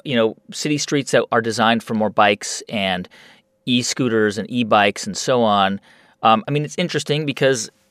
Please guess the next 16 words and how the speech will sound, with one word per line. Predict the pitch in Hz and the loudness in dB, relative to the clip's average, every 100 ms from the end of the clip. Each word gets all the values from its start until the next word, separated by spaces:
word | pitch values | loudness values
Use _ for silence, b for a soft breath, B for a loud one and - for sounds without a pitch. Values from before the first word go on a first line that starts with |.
| _ | _
you | - 127 | -6 0
know, | 120 | 0
your | 113 | 0
business | 113 135 127 - | 0 0 -2 0
model | 120 120 | 4 4
depends | 113 - 120 117 110 | 4 -2 -2 -2 -2
on | 117 107 107 107 - | -2 0 0 -2 -8
cars | - - 202 135 117 | -10 -2 2 4 4
and, | 113 110 | 0 -6
and | 117 113 | -4 -2
ride | 135 214 | 0 0
shares. | - 113 90 95 | 0 0 0 0
So | - 139 143 B B B | 2 2 2 B B B
walk | 160 233 | -2 -2
me | 311 | -6
through | - 196 185 | 0 2 2